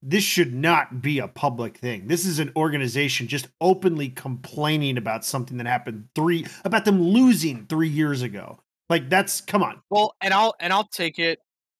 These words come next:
Speaker 2: and I'll take it kinda one step further now that sports gambling is legal in more and more states every year. How do you, if you're the N B A, how are you trying to go out and get new sponsors for sports betting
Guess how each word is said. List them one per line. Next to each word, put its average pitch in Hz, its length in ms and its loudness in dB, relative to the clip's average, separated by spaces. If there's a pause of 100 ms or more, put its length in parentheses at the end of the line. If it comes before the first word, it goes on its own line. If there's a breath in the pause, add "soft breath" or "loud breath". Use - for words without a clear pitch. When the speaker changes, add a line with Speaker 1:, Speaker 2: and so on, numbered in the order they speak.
(260)
Speaker 2:
and 160 100 0
I'll 190 120 2
take 190 200 -2
it 165 100 -6
kinda 156 200 0
one 139 220 -2
step 127 280 -4
further 165 360 -2
now 123 200 -2
that 117 160 -6
sports 139 360 -8
gambling 160 520 -2
is 120 160 -4
legal 160 540 -2 (480)
in 127 380 -4 (120)
more 139 260 0
and 151 100 0
more 143 160 2
states 143 420 -2
every 123 280 -2
year. 151 280 0 (560)
How 180 260 2
do 196 80 -2
you, 196 380 0
if 139 200 -4
you're 165 120 2
the 175 140 -2
N 165 100 -2
B 147 140 0
A, 170 140 2
how 143 240 0
are 156 80 2
you 151 140 -2
trying 147 360 0
to 135 60 -4
go 139 200 0
out 135 280 2 (160)
and 131 120 -14
get 135 200 -6
new 123 160 -10
sponsors 123 840 -6
for 120 580 -4 (340)
sports - 380 -4
betting 113 440 -4